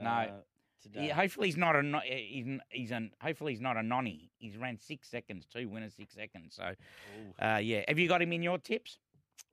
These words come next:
Speaker 2: I have got, I like Gotta Love Tricks in that race.
Speaker 1: Okay.
Speaker 2: Gotta Love Tricks. My, uh, look, my best at Wagga,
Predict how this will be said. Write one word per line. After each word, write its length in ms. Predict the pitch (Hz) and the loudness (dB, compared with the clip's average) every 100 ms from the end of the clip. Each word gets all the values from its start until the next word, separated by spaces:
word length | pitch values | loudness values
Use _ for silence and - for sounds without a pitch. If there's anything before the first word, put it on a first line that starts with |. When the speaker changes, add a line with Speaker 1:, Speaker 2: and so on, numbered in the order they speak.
| 117 | -6
Speaker 2:
I 240 | 127 135 | -2 0
have 400 | 127 139 117 107 | 0 -2 -6 -6
got, 340 | 131 135 135 - - - | -4 -4 -6 -12 -20 -12
I 180 | 117 127 | -6 -4
like 300 | 143 143 131 | -4 -6 -6
Gotta 200 | 135 131 | -6 -6
Love 280 | 123 123 107 | -4 -6 -8
Tricks 480 | - 127 95 - - 107 | -10 -10 -10 -16 -20 -16
in 220 | 104 101 | -14 -12
that 160 | 95 _ | -14 _
race. 240 | 95 90 - 82 80 | -16 -16 -10 -12 -10
Speaker 1:
Okay. 280 | 85 80 76 _ _ _ _ _ | -10 -10 -10 _ _ _ _ _
Speaker 2:
Gotta 220 | 110 107 107 | -12 -10 -8
Love 240 | 110 104 | -8 -10
Tricks. 320 | - 120 - | -10 -12 -12
My, 640 | 117 123 127 135 135 131 139 - | -8 -4 -2 -2 -2 -4 -6 -10
uh, 580 | 127 127 127 127 127 127 _ _ _ _ _ _ _ - | -6 -4 -4 -4 -6 -8 _ _ _ _ _ _ _ -8
look, 220 | 143 139 143 | -8 -8 -8
my 200 | 139 135 | -4 -4
best 380 | 127 170 196 - | -2 -4 -4 -6
at 140 | 202 | -8
Wagga, 480 | 160 165 131 143 202 | -2 -2 0 -2 -4